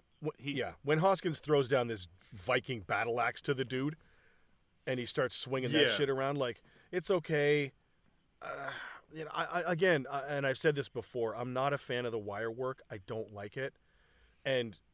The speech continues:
Speaker 2: Mm.
Speaker 1: you don't need it in this movie.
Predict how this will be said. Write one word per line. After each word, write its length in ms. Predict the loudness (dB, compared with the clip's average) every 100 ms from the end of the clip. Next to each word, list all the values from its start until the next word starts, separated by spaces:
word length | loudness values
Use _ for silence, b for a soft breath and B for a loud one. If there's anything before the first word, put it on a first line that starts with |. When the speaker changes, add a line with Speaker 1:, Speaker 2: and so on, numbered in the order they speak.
| _ -10
Speaker 2:
Mm. 280 | -6 -2 0
Speaker 1:
you 80 | 2
don't 260 | 4 4 4
need 320 | 2 2 0
it 160 | -2 -8 _ _ _ 0
in 160 | 0 0
this 200 | -4 -4
movie. 440 | -4 -4 -8